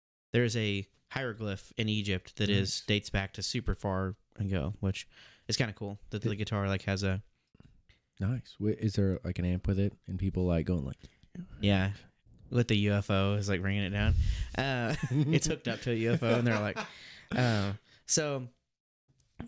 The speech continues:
Speaker 1: um, yeah, so we get that, all that born in the South of the United States, right? So blues is born. And I would argue that since,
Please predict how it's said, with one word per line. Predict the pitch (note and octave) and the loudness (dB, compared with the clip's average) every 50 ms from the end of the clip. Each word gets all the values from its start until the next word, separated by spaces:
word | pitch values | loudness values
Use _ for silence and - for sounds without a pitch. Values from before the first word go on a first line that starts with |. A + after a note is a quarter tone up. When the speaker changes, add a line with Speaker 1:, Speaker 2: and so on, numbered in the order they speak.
| - - | -8 -6
Speaker 1:
um, | B2 B2+ C3 B2 A2+ G#2 A2 G#2 G2 F#2+ F2+ F2 - - - _ _ _ _ _ _ _ | -4 -2 0 0 0 -2 -2 -4 -4 -4 -6 -6 -8 -10 -14 _ _ _ _ _ _ _
yeah, | - B2+ A#2+ | -2 -2 -2
so | - - | -2 -4
we | - C#3 | -4 -2
get | D3+ D3 | -2 -2
that, | - E3 | -4 -4
all | D#3 D#3 | -4 -4
that | D3+ C#3 B2 A#2+ | -4 -6 -4 -4
born | B2+ B2+ C3 B2+ | -2 -2 0 0
in | B2 | 0
the | A2 | 0
South | G#2 - A#2+ G#2 | 0 0 0 0
of | G#2 - | -2 -6
the | - | -6
United | G2+ G2 F#2+ F#2 F2 | -6 -4 -6 -6 -4
States, | - - - - - - | -2 -4 -4 -2 -2 -2
right? | F2 G2+ - - | -2 -2 -2 -4
So | - C3 | -4 -4
blues | A#2 G#2+ C3 D#3 F3+ G#3 F#3+ E3 | -2 0 0 0 0 0 -2 -4
is | D3+ B2 | -6 -4
born. | - - G#2+ F#2+ C2+ B1 A2+ - _ _ _ - - - - - - | -2 -2 -2 -2 -6 -10 -14 -16 _ _ _ -20 -20 -20 -20 -10 -6
And | - B2 | -4 -4
I | B2 C#3 G3 | -2 -4 -4
would | A#3+ A3+ F3 A#2+ | -4 -4 -4 -2
argue | G#2 G#2 A2 G#2 - F#2+ C#2+ C#2 B2 B2+ - - - - | -2 -4 -4 -4 -6 -8 -6 -6 -10 -12 -14 -18 -18 -12
that | - A2 B2+ B2 A2+ G#2+ G#2 - - - - | -4 -2 -2 -2 -2 -4 -6 -8 -10 -10 -6
since, | - - - - F3 F3 F3 F3+ F3+ - - - - - | -4 -2 0 0 0 -2 -2 -4 -6 -6 -6 -6 -6 -8